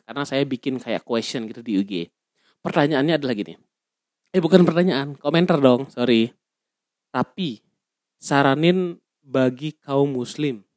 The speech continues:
kalau bisa jangan sampai kerja di hotel, apalagi hotelnya konvensional. Itu haram, karena orang yang tidur di situ ada juga yang bukan suami istri. Oke, saya tidak mengerti konsep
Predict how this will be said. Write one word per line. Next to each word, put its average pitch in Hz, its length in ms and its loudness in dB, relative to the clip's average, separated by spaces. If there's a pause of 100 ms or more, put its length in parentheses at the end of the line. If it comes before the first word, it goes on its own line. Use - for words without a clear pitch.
(460)
kalau 135 240 8
bisa 127 320 4
jangan 147 240 4
sampai 131 320 -2
kerja 131 240 -2
di 131 160 2
hotel, 127 240 -6
apalagi 127 400 0
hotelnya 123 720 -2
konvensional. 120 880 -4 (400)
Itu 139 240 0
haram, 113 560 0 (480)
karena 139 320 -2
orang 147 320 4
yang 143 160 -2
tidur 147 320 4
di 139 80 -6
situ 147 560 -2
ada 135 240 0
juga 135 240 6
yang 143 240 4
bukan 135 320 -6
suami 123 320 -4
istri. - 320 -8 (400)
Oke, 107 400 -4 (160)
saya 165 240 2
tidak 160 240 2
mengerti 143 400 -4
konsep 131 400 -8